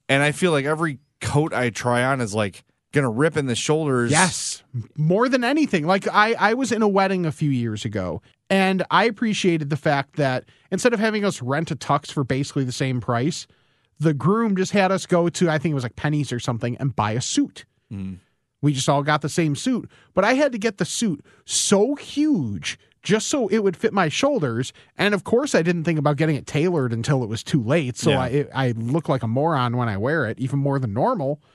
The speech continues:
Speaker 2: So <laughs> it was just not good. So, like, that coat, dealing with that now for me, I mean, it's been a great coat. I've had the thing for probably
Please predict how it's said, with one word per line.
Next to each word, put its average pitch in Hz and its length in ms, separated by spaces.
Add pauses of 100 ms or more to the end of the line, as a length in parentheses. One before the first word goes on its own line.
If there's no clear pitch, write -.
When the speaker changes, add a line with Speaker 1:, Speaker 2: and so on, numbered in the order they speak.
(240)
Speaker 2:
So 196 500 (140)
<laughs> - 120
it 214 120
was 208 260
just - 400
not 196 320
good. 143 480
So, 175 320
like, 160 200
that 175 200
coat, 185 300
dealing 165 320
with 151 160
that 151 240
now 139 260
for 139 160
me, 131 380 (240)
I 151 80
mean, 180 80
it's - 100
been 226 120
a 165 40
great 139 320
coat. 151 320 (380)
I've 98 80
had 156 220
the 110 40
thing 107 300
for - 120
probably - 880